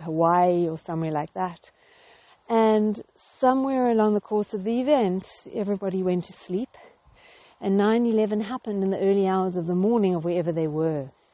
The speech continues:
So this entire group with a few thousand people wake up to this news of nine eleven.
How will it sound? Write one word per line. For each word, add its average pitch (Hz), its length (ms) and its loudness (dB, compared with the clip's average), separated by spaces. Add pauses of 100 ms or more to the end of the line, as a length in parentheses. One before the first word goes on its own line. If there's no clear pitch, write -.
(600)
So 190 180 -2
this 190 200 -4
entire 233 400 2
group 175 460 0
with 185 140 -6
a 190 60 -6
few 196 200 -4
thousand 190 560 0
people 156 300 -4
wake 170 260 0
up 170 160 -8
to - 80 -18
this 175 160 -8
news 175 480 2
of 160 140 -6
nine 165 240 -2
eleven. 151 440 -2